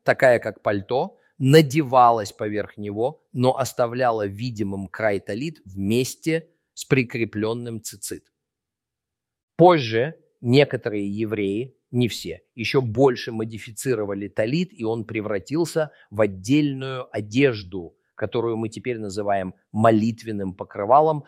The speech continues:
что-то больше похожее на большой головной убор или переносную молитвенную палатку.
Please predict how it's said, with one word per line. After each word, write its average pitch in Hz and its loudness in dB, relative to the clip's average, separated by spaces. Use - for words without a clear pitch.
что-то 127 0
больше 110 -2
похожее 104 -6
на 98 -8
большой 98 -8
головной 101 -4
убор 135 2
или 127 2
переносную 120 -2
молитвенную 90 -6
палатку. - -6